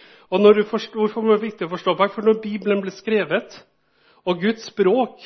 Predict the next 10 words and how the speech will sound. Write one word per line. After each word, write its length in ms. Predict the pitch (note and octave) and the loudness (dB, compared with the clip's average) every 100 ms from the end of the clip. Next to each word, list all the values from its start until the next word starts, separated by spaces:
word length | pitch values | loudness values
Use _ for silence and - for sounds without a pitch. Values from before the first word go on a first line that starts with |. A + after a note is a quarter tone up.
| - _ - | -20 _ -2
mange 300 | A3 G#3+ F#3+ | 2 4 4
ganger 240 | E3+ F#3+ | 2 0
er 120 | F#3+ - | -2 0
paktspråk. 760 | G#3 - - - F#3+ D3+ - _ - _ _ _ _ _ _ _ _ - | 0 0 -10 -14 -8 -8 -8 _ -20 _ _ _ _ _ _ _ _ -2
Og 80 | F3+ | -2
hvis 160 | G3+ | 0
vi 100 | A3+ | -4
ikke 160 | A3 F#3+ | -4 -4
forstår 420 | G3 - F#3 F#3 F#3 | -4 -4 -2 -2 0
paktspråket, 880 | G#3+ G#3+ - - F3+ D3 A3 B3 | -2 -2 -12 -2 -2 0 -4 -4